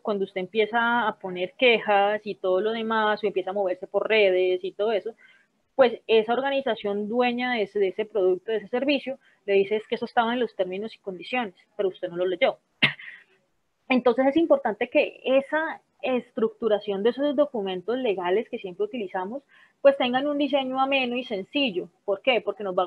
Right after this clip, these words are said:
garantizar la transparencia y va a ser un factor diferencial frente a nuestra competencia. Si usted va a entrar a dos aplicativos que prestan los mismos servicios o a dos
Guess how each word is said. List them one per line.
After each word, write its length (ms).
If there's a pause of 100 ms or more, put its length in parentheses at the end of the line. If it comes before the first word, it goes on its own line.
garantizar 400
la 100
transparencia 540
y 20
va 60
a 20
ser 140
un 80
factor 420
diferencial 840
frente 260
a 20
nuestra 280
competencia. 760 (520)
Si 100
usted 160
va 80
a 60
entrar 260
a 60
dos 140
aplicativos 680
que 80
prestan 360
los 120
mismos 380
servicios 540
o 80
a 60
dos 160